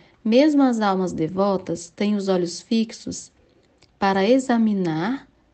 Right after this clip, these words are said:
examinar-se, né? "Se o que fazem é ou não culpa, é ou não pecado", né? Que é o que, que a gente fala sobre a,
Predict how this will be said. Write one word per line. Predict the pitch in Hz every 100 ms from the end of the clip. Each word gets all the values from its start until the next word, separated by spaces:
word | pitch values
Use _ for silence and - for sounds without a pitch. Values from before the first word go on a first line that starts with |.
| _ _
examinar-se, | 175 175 170 170 180 269 302 - 202
né? | 214 285 - _ _ _
"Se | - - 240
o | 247
que | 240
fazem | - - 208 226 202 196 180 - -
é | 208 214
ou | 240 254
não | 226 214 233
culpa, | - 240 226 - 165 151 -
é | 214
ou | 233 226
não | 202 202
pecado", | 233 254 226 196 180 180
né? | 175 190 - - - _
Que | - 214
é | 208 226
o | 220
que, | - 202 196 185 165 -
que | 190 180
a |
gente | 185 175 -
fala | 185 175 180
sobre | - 175 170 185 180 170 175 - _ _ _ _ - _ _ -
a, | 170 170 170 165 165